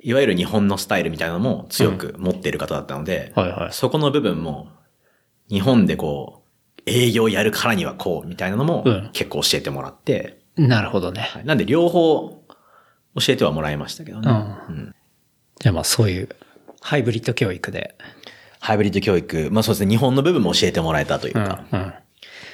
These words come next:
Speaker 2: あでもそれがあったからあれか。さっきも言ってたように、外に出たから、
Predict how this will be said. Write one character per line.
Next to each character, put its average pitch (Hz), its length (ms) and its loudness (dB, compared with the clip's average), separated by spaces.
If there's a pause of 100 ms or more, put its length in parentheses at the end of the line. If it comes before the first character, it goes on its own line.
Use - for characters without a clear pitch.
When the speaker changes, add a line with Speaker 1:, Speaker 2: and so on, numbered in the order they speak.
(140)
Speaker 2:
あ 143 80 4
で 175 60 6
も 135 120 2
そ - 180 2
れ 170 120 4
が 220 140 0
あ - 20 4
っ 226 120 -4
た - 100 0
か 107 120 0
ら 87 120 0
あ 87 40 -4
れ 98 80 -6
か。 - 420 -4 (320)
さ - 120 -2
っ 113 80 -4
き 107 80 -6
も 98 80 -4
言 95 80 -6
っ - 20 -14
て - 120 -12
た - 100 -2
よ 87 140 -2
う - 20 -10
に、 - 280 -10
外 - 300 0
に 104 120 -4
出 113 120 -2
た 127 100 0
か 143 120 -2
ら、 147 400 0